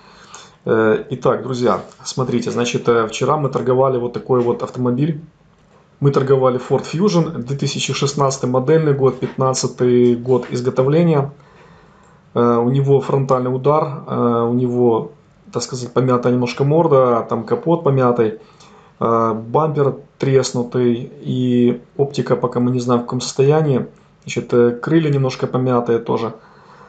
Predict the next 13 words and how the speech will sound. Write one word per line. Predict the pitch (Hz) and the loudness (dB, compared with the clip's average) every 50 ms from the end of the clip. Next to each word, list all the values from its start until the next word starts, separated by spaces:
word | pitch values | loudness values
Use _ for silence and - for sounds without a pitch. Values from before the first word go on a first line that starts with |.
| - - _ _ _ _ - | -20 -20 _ _ _ _ -4
Э, | 110 113 113 113 | -2 0 0 0
багажник | 117 117 120 123 123 135 131 127 120 127 120 - 127 | 0 0 0 0 2 2 2 2 0 -2 -4 -2 -2
у | |
него, | 123 127 120 117 123 120 117 113 113 - - | -2 -2 0 0 2 2 2 2 0 -4 -8
все | - - - | -6 -4 -4
остальные | 127 - - 123 123 123 120 120 120 | -2 -2 -2 0 0 2 2 2 2
части | - - 131 120 120 - - 120 117 117 - - - _ _ _ _ _ - | 2 0 0 0 0 0 0 0 0 -2 -4 -10 -20 _ _ _ _ _ -20
в | - - - | -20 -6 -2
порядке. | - 127 139 156 196 196 - - 165 156 - - - _ _ - | 0 2 2 2 0 -2 -2 -4 -4 -4 -6 -12 -20 _ _ -10
Это | 143 131 - | -6 -4 -4
комплектация | 139 - 131 123 123 - - 135 123 120 - 123 - - | -2 -2 -2 -4 -4 -2 -2 -2 -2 -2 -4 -6 -4 -2
S | 123 120 - - - | -2 -2 -2 -4 -4
I. | 147 165 180 170 | -2 -2 -2 -4